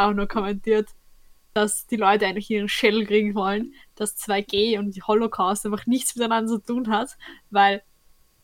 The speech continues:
Jude ist man durch Geburt und die Leute sind freiwillig ungeimpft.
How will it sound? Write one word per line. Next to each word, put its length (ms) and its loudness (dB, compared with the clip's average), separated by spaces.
Jude 280 8
ist 140 0
man 120 4
durch 160 0
Geburt 720 4
und 100 -2
die 80 6
Leute 240 6
sind 180 4
freiwillig 560 4
ungeimpft. 640 6